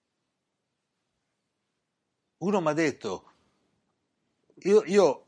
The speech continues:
ho spiegato una volta, eh, in un seminario che Sean Connery, Sean Connery, il primo James Bond, rifiutò venti miliardi allora, negli anni sessanta, con venti miliardi vivevi di rendita per dieci incarnazioni,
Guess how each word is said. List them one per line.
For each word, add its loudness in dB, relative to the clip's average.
ho -2
spiegato 0
una 0
volta, 0
eh, -12
in -8
un -6
seminario -6
che -16
Sean -6
Connery, -8
Sean -14
Connery, -16
il -16
primo -10
James -8
Bond, -10
rifiutò -2
venti -6
miliardi -6
allora, -8
negli -10
anni -8
sessanta, -14
con -8
venti -8
miliardi -4
vivevi -8
di -6
rendita -6
per -12
dieci -12
incarnazioni, -14